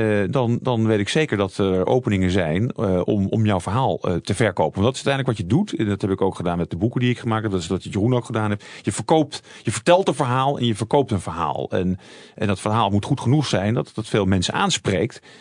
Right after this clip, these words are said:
Eh, en, eh, ik denk dat dus als je in staat bent om aansprekende verhalen te maken,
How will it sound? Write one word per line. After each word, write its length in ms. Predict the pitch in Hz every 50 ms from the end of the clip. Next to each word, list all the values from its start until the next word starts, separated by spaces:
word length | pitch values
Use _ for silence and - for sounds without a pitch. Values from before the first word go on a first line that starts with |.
| - _ _
Eh, 460 | - - 117 107 104 98 95 95 -
en, 280 | 127 135 120 117 117 -
eh, 500 | - 123 110 101 98 95 95 92 - 110
ik 100 | 139 131
denk 160 | 131 117 98
dat 200 | 104 107 - -
dus 180 | 110 117 107 - 85 -
als 280 | - - 156 147 113 -
je 140 | 117 107 -
in 140 | - 110 101
staat 240 | - - 151 160 127
bent 180 | 117 101 95
om 100 | - -
aansprekende 640 | - - 127 113 - - - 143 151 147 - 127 117
verhalen 340 | - 120 110 113 113 101 87
te 80 | - 98
maken, 540 | 95 117 143 160 147 113 - 131 - 175